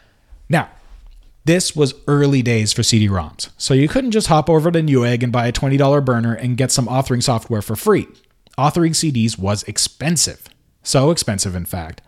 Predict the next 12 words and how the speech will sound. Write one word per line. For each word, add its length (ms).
that 120
the 100
proposal 560
contained 360
an 160
estimated 580
budget 320
of 160
six 300
hundred 560
thousand 480
dollars, 560